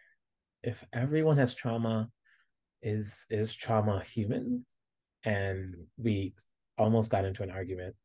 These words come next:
'cause I think they heard that I was saying everyone should have trauma so that they can <laughs> become human instead of humans will experience it.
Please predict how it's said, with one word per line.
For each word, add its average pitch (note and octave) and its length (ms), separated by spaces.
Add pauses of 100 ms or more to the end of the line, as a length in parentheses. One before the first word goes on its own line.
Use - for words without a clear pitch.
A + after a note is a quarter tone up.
(160)
'cause F2+ 460
I G2 40
think F#2+ 240
they G2+ 140
heard G2+ 280
that F2 240 (180)
I F#2+ 100
was F#2 180
saying F2 380 (400)
everyone G#2+ 400
should G2+ 280
have B2+ 180
trauma D#3+ 400 (720)
so A#2 320
that G#2 160
they G2 160
can A2+ 320
<laughs> E3+ 100
become A3 320
human A#3 640
instead D3 380
of A2+ 260 (1160)
humans A#2 460
will G#2 120
experience G#2+ 480
it. C3 140